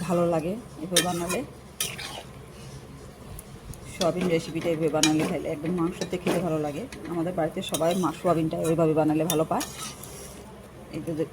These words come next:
এর জন্য তোমাদেরকে শেয়ার করে দেখে, দেখানো হয়েছে। এখন একটু দুই মিনিট মতন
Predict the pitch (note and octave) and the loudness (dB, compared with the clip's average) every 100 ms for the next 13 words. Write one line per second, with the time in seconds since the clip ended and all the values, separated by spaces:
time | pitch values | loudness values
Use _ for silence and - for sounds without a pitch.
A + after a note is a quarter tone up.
0 | - F3+ F#3+ G3 G3 F#3+ F#3 F3 - E3+ | 0 2 4 4 6 6 6 2 4 6
1 | E3 F3+ F3+ F3 E3 - - - - - | 8 6 6 2 0 -2 -10 -14 -14 -14
2 | - - - - - F#3+ F#3+ E3 E3+ F3 | -14 -16 -16 -10 -4 -2 0 0 4 6
3 | E3+ E3 G3+ F#3 F#3 E3+ A3 G4+ E4+ F3 | 6 6 2 4 2 4 2 4 2 0
4 | - D#3+ - - - - F#3 F#3+ F#3+ F#3 | -2 -6 -8 -16 -16 -6 0 6 6 6
5 | F#3 | 4